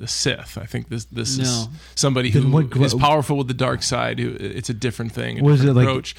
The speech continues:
Speaker 1: I'm not sure what the backstory is gonna be.
Speaker 3: Right.
Speaker 1: I
Speaker 2: Well,
Speaker 1: am
Speaker 2: Chris,
Speaker 1: sure
Speaker 2: you're
Speaker 1: we're gonna get more of it. Uh, I'm, I'm
Speaker 3: Well, what's, what's
Speaker 1: intrigued
Speaker 3: your
Speaker 1: to see what happens. I, I'm not necessarily excited by what we saw on screen in Force
Speaker 3: <laughs> So,
Speaker 1: Awakens.
Speaker 3: okay, so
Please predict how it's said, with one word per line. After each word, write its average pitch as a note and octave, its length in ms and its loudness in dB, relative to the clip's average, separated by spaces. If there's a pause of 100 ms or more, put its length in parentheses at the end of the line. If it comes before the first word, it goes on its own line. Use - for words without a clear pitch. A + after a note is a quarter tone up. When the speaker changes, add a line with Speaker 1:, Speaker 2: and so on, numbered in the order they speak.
(160)
Speaker 1:
I'm F3 140 2
not G3 140 2
sure E3+ 160 2
what E3 80 0
the C#3 80 -2
backstory C3 460 0
is B2+ 100 -2
gonna C3+ 160 0
be. B2+ 340 -2
Speaker 3:
Right. A2+ 160 0
Speaker 1:
I F2 40 -2
Speaker 2:
Well, C3+ 180 -2
Speaker 1:
am C#3+ 60 0
Speaker 2:
Chris, A3+ 100 2
Speaker 1:
sure D#3 100 2
Speaker 2:
you're D3 100 2
Speaker 1:
we're C#3+ 120 2
gonna B2+ 140 0
get B2+ 120 -2
more B2 240 0
of D3 140 2
it. G3+ 180 -4 (680)
Uh, B2+ 100 -4 (180)
I'm, C3 200 -2
I'm C3+ 220 -2
Speaker 3:
Well, G#3+ 120 -2 (120)
what's, A3+ 180 0
what's G3+ 120 2
Speaker 1:
intrigued A#3 160 4
Speaker 3:
your A3 80 4
Speaker 1:
to E3 60 4
see F3+ 220 2
what C3+ 200 2
happens. C#3 680 -2 (100)
I, - 200 -4
I'm C#3 160 0
not C#3+ 160 2
necessarily B2 600 -2
excited A#2 520 -4
by G2+ 100 -6
what A2 180 -6
we A#2+ 120 -4
saw B2 600 0
on B2 240 -2
screen B2 360 -2
in A#2+ 100 -6
Force A#2 260 -6
Speaker 3:
<laughs> - 20 -8
So, A#2 60 -6
Speaker 1:
Awakens. A2+ 560 0
Speaker 3:
okay, F#2+ 300 -2
so G#2+ 240 -2